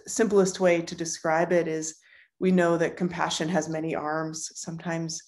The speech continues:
associated with nine hundred and ninety-nine arms at least. So when we have that, uh, nine hundred ninety-nine arms,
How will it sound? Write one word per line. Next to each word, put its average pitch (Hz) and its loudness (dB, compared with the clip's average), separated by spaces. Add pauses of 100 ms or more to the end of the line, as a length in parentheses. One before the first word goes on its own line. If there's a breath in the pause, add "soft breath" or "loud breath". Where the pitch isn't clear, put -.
(380 soft breath)
associated 165 -2
with 160 -6
nine 180 4
hundred 180 4
and 160 -4
ninety-nine 170 2
arms 165 -6
at - -10
least. 202 -4 (640 soft breath)
So 170 2 (280)
when 180 2
we 175 2
have 170 0
that, 156 2 (160)
uh, 160 -8 (280)
nine 175 0
hundred 170 -2
ninety-nine 160 -4
arms, 165 -2